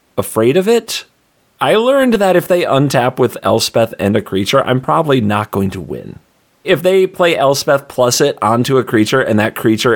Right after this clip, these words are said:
and Elspeth survive the turn, I'm a dead man. <laughs> It is not good.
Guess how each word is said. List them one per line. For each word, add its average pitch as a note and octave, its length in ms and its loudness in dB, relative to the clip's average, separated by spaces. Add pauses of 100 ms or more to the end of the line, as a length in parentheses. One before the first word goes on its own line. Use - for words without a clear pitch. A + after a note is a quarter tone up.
and G#2+ 220 2
Elspeth A#2 400 0
survive G#2 440 -2
the G2 100 -6
turn, G#2 380 -2
I'm C3+ 380 0
a G2 120 0
dead G2+ 420 0
man. F2+ 440 -6
<laughs> - 40 -20 (140)
It C#4 480 0
is A2+ 220 0
not A2 320 0
good. F#2 380 -2